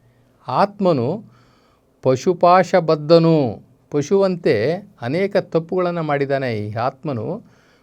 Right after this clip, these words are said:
ಪಶುಪಾಶ ಬದ್ಧನು, ಅನಾದಿ ಮಲಯುಕ್ತನಾಗಿ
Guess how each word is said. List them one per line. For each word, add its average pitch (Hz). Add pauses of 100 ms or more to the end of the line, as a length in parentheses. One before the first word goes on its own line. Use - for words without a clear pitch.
(140)
ಪಶುಪಾಶ 160
ಬದ್ಧನು, 135 (760)
ಅನಾದಿ 180 (360)
ಮಲಯುಕ್ತನಾಗಿ 175